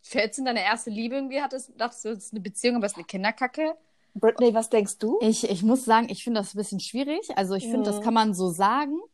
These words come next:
Speaker 3: Aber dann muss man gucken, wie man sich damit fühlt. Weil die hatten ja anscheinend eine emotionale Beziehung zueinander. Deswegen waren sie ja jahrelang vielleicht in einer Beziehung. Und
Speaker 1: Mhm.
Speaker 3: dann denkt man sich so,
Speaker 2: Mhm.
Speaker 3: okay,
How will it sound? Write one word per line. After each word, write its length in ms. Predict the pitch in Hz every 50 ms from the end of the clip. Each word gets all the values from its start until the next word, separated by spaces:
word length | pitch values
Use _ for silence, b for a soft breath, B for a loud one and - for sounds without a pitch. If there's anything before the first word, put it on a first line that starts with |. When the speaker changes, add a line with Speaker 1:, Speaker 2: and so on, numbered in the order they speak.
| b b b b b b b
Speaker 3:
Aber 460 | b - 202 240 226 233 226 240 269 247 220
dann 220 | 202 220 240 269 269
muss 160 | 262 269 -
man 120 | 240 214 202
gucken, 280 | - 254 - - 214
wie 100 | 196 220
man 180 | 214 202 202 196
sich 140 | 185 202 -
damit 300 | - 196 185 185 185 175
fühlt. 640 | - - - 285 262 254 226 196 185 180 175 175 - - - _ b b b b b b b b - -
Weil 600 | 165 208 202 202 196 202 202 202 196 196 185 - -
die 320 | - 170 165 170 196 220 226
hatten 280 | 220 226 - - 247
ja 120 | 226 220 208
anscheinend 340 | - 196 196 - 226 214 - 214
eine 60 | -
emotionale 640 | - 226 233 226 226 - - 208 196 190 185 190 185
Beziehung 500 | 170 160 175 - - - 320 349 330 277
zueinander. 400 | 269 - 185 180 170 170 175 175
Deswegen 360 | 160 180 175 - - 190 185 180
waren 220 | 180 185 202 202
sie 120 | 180 185
ja 240 | 185 180 175 175 170 -
jahrelang 640 | - 170 151 180 175 156 - 170 180 180 190 262 311 302
vielleicht 300 | - 196 175 170 180 -
in 80 | 180 180
einer 100 | 170 160
Beziehung. 720 | 151 170 - - - 269 277 262 214 208 247 302 415 - B B B B B B B B
Und 100 | - 190
Speaker 1:
Mhm. 40 | 196
Speaker 3:
dann 220 | 196 202 214 254 247
denkt 180 | 262 254 214
man 160 | 196 233 233
sich 140 | 220 240 262
so, 240 | 214 226 226 226 190
Speaker 2:
Mhm. 60 | 185 185
Speaker 3:
okay, 640 | 190 185 - - 190 208 220 208 233 262 294 320